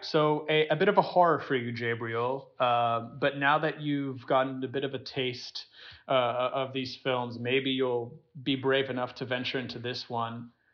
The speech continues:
Uh, I'd like to tell you, though, that it's not,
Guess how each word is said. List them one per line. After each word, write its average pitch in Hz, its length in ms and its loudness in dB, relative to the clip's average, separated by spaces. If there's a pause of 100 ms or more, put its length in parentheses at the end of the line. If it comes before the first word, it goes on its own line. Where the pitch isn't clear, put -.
(280)
Uh, 135 400 4
I'd 147 120 4
like 156 220 2
to 165 100 0
tell 180 340 4
you, 117 260 -4
though, 110 400 -4 (120)
that 120 180 0
it's - 260 -8
not, 147 600 2